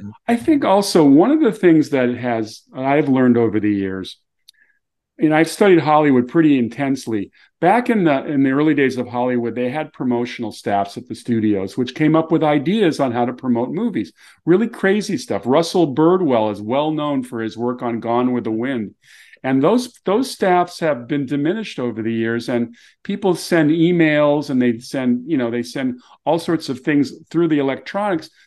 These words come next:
Nobody actually shows up at a live location and does something. And I think that there's gonna be a return to promoting. One of my other theories also about the streamers, and we've been talking about lowering their budgets, they've gotta do less programming.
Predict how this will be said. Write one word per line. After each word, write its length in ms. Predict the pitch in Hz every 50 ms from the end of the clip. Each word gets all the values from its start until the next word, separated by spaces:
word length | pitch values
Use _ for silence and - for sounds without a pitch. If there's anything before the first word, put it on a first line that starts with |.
| _ _
Nobody 380 | 175 196 214 202 214 196 180
actually 240 | 180 170 - - 139
shows 440 | 131 - - 185 170 170 165 139 131
up 240 | 170 175 175 - -
at 120 | 135 120
a 40 | 123
live 380 | 123 123 123 127 135 135 123 123
location 680 | 127 127 123 127 160 175 196 214 - - - 139 127 123
and 200 | 127 127 123 123
does 320 | 139 143 180 226 226 -
something. 480 | - 143 113 107 101 - 104 98 95 - _ _ - - - - _
And 100 | 123 127
I 80 | 135 139
think 340 | 139 - 190 208 220 214 -
that 200 | 190 160 165 -
there's 220 | 151 147 139 143
gonna 220 | - 165 156 156
be 160 | 143 156 170 165
a 60 | 156
return 640 | 139 143 143 143 - - - 214 220 214 208 196 185
to 140 | - 151 135
promoting. 540 | 135 - 151 143 151 160 160 131 113 - - - - _ _
One 120 | - 208
of 60 | 233 214
my 140 | 196 180
other 160 | 180 170 165 156
theories 360 | - - 202 226 208 151 135
also 440 | 160 151 185 196 - - 170 139 127
about 240 | 117 123 123 117
the 80 | - 120
streamers, 520 | - - 180 214 254 247 185 127 117 113 131
and 80 | 127 123
we've 100 | 127 120
been 140 | 123 123 123
talking 300 | 139 139 135 131 147 131
about 200 | 113 120 120 120
lowering 400 | 120 131 139 143 147 139 131 123
their 120 | 117 110
budgets, 380 | 101 139 175 185 165 135 120 - - _ _ _ _ _ _
they've 160 | - 302 311
gotta 180 | - 226 190 156
do 180 | 135 170 175
less 240 | 156 160 175 175 -
programming. 720 | - - 165 180 208 233 233 208 160 123 107 98 101 -